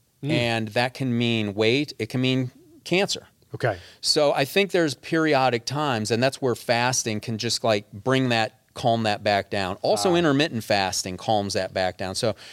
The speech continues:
Speaker 2: uh, w-, Monday night I ate a New York strip steak, but yesterday I was mostly vegetarian.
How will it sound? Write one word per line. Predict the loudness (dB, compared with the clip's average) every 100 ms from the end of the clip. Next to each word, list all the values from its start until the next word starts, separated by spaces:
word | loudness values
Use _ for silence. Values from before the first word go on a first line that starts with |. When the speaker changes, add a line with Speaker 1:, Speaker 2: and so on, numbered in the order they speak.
| -14 -2
Speaker 2:
uh, | 2 2 0
w-, | -4 -4
Monday | -2 0 0
night | 0 2
I | 2
ate | 2 2
a | -2
New | -2
York | -4 -4
strip | -4 -2 -2
steak, | -2 0 2 2 -2 -10 -4
but | 0
yesterday | 0 0 0 2 2
I |
was | 0
mostly | -2 -2 -4
vegetarian. | -4 -6 -6 -8 -6 -8 -12